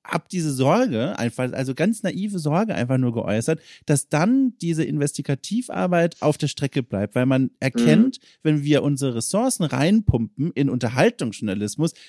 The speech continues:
Speaker 1: dass da am Ende mehr rumkommt, als wenn wir diese aufwendigen Reportagen in Auftrag
Speaker 2: Mhm.
Speaker 1: geben.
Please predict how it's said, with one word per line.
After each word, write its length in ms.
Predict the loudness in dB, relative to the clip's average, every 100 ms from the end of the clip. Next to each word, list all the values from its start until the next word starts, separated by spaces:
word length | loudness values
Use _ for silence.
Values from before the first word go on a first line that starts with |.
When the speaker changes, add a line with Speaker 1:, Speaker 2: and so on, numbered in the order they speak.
| -4
Speaker 1:
dass 160 | -2
da 140 | 0 0
am 80 | 0
Ende 260 | 0 2
mehr 280 | 2 2 0
rumkommt, 600 | 0 -4 -2 -2 -2 -2
als 220 | -4 -2
wenn 140 | -2 0
wir 80 | -2
diese 320 | -2 -4 -4
aufwendigen 540 | -4 -2 -2 -2 -2
Reportagen 640 | -4 -4 -6 -2 0 0 -2
in 80 | -4
Auftrag 380 | -6 0 2
Speaker 2:
Mhm. 60 | 4
Speaker 1:
geben. 340 | 6 6 2